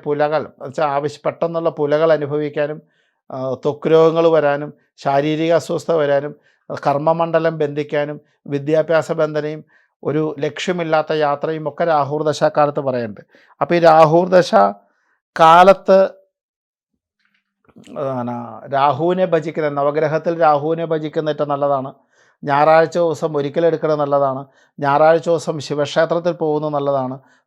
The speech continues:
ധാരാളം നമശിവായ ജപിക്കുന്നത് നല്ലതാണ്. ശിവക്ഷേത്രത്തിൽ കറുത്ത വസ്ത്രങ്ങൾ കൊടുക്കുന്നത് നല്ലതാണ്. രാഹുവിന് കറുത്ത വസ്ത്രങ്ങൾ കൊടുക്കുന്നത് നല്ലതാണ്. ഇതൊക്കെ രാഹുർ ദശയുടെ ദോഷങ്ങൾ മാറാൻ നല്ലതാണ്.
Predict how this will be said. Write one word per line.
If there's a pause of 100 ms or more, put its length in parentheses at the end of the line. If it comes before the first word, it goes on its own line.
(120)
ധാരാളം
നമശിവായ (100)
ജപിക്കുന്നത്
നല്ലതാണ്. (540)
ശിവക്ഷേത്രത്തിൽ (500)
കറുത്ത (100)
വസ്ത്രങ്ങൾ
കൊടുക്കുന്നത്
നല്ലതാണ്. (180)
രാഹുവിന്
കറുത്ത
വസ്ത്രങ്ങൾ (100)
കൊടുക്കുന്നത്
നല്ലതാണ്. (460)
ഇതൊക്കെ (100)
രാഹുർ
ദശയുടെ
ദോഷങ്ങൾ (100)
മാറാൻ
നല്ലതാണ്.